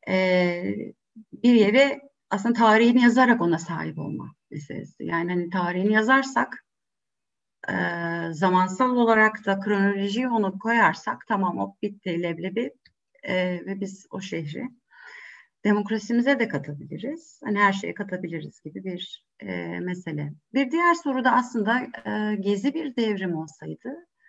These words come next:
e, ve her şeyi de, yani değiştirebilseydi, hükümet devrilseydi ne olurdu?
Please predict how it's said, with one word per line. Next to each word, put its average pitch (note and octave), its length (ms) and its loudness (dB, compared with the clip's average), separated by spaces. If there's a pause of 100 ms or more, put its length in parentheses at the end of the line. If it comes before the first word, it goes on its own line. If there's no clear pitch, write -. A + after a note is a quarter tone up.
(580)
e, F2+ 60 -6 (920)
ve G#3+ 40 -2
her A3+ 200 4
şeyi A3 260 -4
de, F3 60 -4
yani D#3+ 460 -4
değiştirebilseydi, D#3+ 760 -10
hükümet G3 380 -6
devrilseydi G3+ 600 -4
ne F4 80 2
olurdu? D3 600 -4